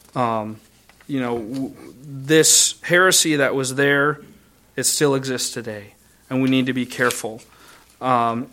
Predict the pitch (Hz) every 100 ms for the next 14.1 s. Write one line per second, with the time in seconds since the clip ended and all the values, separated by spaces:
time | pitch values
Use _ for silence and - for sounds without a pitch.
0 | - 151 160 160 147 139 131 131 123 -
1 | 165 160 139 131 123 127 135 147 160 127
2 | - 127 127 123 113 131 123 120 120 113
3 | - 170 165 - 131 123 131 131 123 120
4 | - 131 123 147 - - 175 160 - -
5 | - 170 - 139 - 139 127 123 117 -
6 | 127 - 120 - 117 117 - - - 127
7 | 147 151 143 - - 147 - - 165 156
8 | - 143 139 135 - 143 143 131 143 135
9 | 143 135 117 135 131 123 120 120 139 135
10 | 135 131 120 - 160 151 127 117 113 -
11 | - - - _ 135 151 143 139 139 123
12 | - 156 160 165 160 143 135 147 131 127
13 | 131 131 - - - 135 127 135 127 120